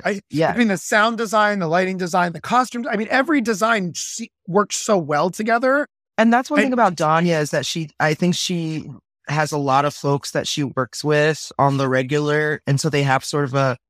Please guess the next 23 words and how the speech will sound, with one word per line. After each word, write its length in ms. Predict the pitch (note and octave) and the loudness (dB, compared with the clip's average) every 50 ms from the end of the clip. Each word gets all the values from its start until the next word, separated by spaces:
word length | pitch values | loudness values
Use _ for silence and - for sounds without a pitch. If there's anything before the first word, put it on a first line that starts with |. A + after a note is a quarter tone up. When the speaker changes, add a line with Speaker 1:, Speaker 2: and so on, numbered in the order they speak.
| _ _ _ _ _ _ - | _ _ _ _ _ _ -2
Speaker 2:
"Morgan 480 | E3+ F3 F3 F#3 G3 F#3 G#3 G3+ F#3 E3+ - _ _ _ _ _ _ _ _ _ - | 0 2 4 4 4 4 4 2 0 -2 -6 _ _ _ _ _ _ _ _ _ 2
Auld 560 | E3+ F3 F3 E3 D3 C3+ B2 A#2+ A#2 - - _ _ _ _ - | 4 6 6 6 4 4 2 -2 -4 -8 -14 _ _ _ _ -2
did 280 | E3 D#3+ D3+ C#3+ A#2+ | 0 2 2 0 0
the 100 | - D3+ | 0 2
illusions." 640 | D3 C#3 C3+ C#3+ C#3 C3+ B2 - A#2+ A2 D#2+ - - | 2 2 2 2 0 0 -2 -6 -8 -12 -14 -14 -14
So 260 | - - - D3+ C#3+ | -12 -4 0 0 2
the 80 | C#3 D3 | 4 4
Speaker 1:
Okay. 260 | D3+ D3+ D3+ E3 D#3 | 4 4 2 0 0
Speaker 2:
incredible, 720 | D3+ E3 D#3+ D#3+ F3 F3+ E3 F3+ E3+ E3 E3 D#3+ D3+ D3+ - _ _ _ _ _ _ | 2 2 2 4 4 4 4 4 6 6 4 4 2 -2 -6 _ _ _ _ _ _
um, 300 | - D3+ D#3 D3+ C#3+ C#3+ A#2 | 0 2 2 2 2 0 -2
illusions 360 | D3+ D3+ E3 E3 D#3+ E3 D#3+ | 0 0 2 2 0 0 -2
that 100 | D#3 - | -2 -2
you 100 | D3 D3 | -2 -4
see 340 | - - - D3+ D3 D3 D3 | -2 -2 0 2 2 4 2
of 120 | C3+ - | 2 0
people, 500 | - - C#3+ - - C3 C3 C#3 B2+ A#2+ - - | -2 -6 -6 -4 -4 -6 -6 -6 -6 -8 -6 -2
you 160 | C#3+ D3 C3+ | 0 2 2
know, 460 | C3 B2+ B2 A#2+ A#2+ A#2 A#2 A#2 - _ - | 2 2 0 -2 -4 -6 -8 -10 -10 _ -12
appearing 580 | C3 - - G#3+ F3+ E3+ D#3 D3+ C#3+ C3+ C3+ | -8 -2 0 2 2 4 2 0 0 0 -2
and 80 | B2+ B2 | -2 -4
disappearing 560 | D3+ D#3+ - D#3+ - - D3+ C3+ C3 C3 B2+ | -6 -6 -6 -6 -2 0 0 0 0 0 -2
and 100 | B2 A#2+ | -4 -4
stuff, 280 | - C#3 B2 A2+ - | -4 -4 -4 -4 -8